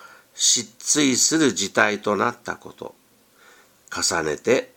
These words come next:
お詫び申し上げます。この度の事案を重く受け止め、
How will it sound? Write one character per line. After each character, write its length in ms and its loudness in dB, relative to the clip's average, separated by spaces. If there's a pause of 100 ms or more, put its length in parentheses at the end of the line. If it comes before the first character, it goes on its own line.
(180)
お 140 -2
詫 160 -2
び 160 0
申 200 0
し 160 -4
上 100 -8
げ 140 -18
ま 160 -18
す。 300 -6 (2250)
こ 100 8
の 140 4
度 320 4
の 160 2
事 220 2
案 320 2
を 260 0 (500)
重 380 4
く 500 0
受 320 0
け 60 -10
止 180 -8
め、 300 -6